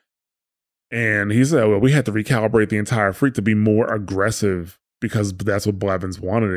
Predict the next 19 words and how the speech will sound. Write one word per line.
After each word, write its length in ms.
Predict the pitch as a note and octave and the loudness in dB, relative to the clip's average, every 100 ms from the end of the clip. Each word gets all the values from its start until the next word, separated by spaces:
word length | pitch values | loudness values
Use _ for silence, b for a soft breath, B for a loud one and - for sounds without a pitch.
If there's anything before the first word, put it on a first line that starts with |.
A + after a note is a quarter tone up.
| F2+ | -4
And 100 | G2 | -4
he 60 | |
says, 340 | G#2 B2 G#2 - | -2 0 0 0
"A 220 | - G#2+ | 2 0
Rottweiler 640 | F#2+ A#2 - A#2 A#2 A2 G2+ | 2 0 2 0 2 2 2
mo-, 280 | G2+ A2 C#3+ | 0 -4 -4
mounted 360 | G#2 A2 - - | -4 -4 -4 -2
to 100 | A2 | -2
an 80 | |
I 160 | G#2 A2 | -2 -4
C 200 | - A2+ | 0 0
B 220 | G#2 G2+ | 0 0
M 180 | G2 F#2+ | -2 -2
wouldn't 280 | F#2 A#2 F#2+ | -2 -4 -2
be 200 | A2 G#2 | 0 2
aggressive 540 | A2+ G#2 G#2+ G2 F#2+ F2 | 0 -2 -2 -2 -4 -8
enough 280 | F2+ F2 | -8 -10
for 140 | - G2 | -8 -10
him." 320 | - - | -10 -14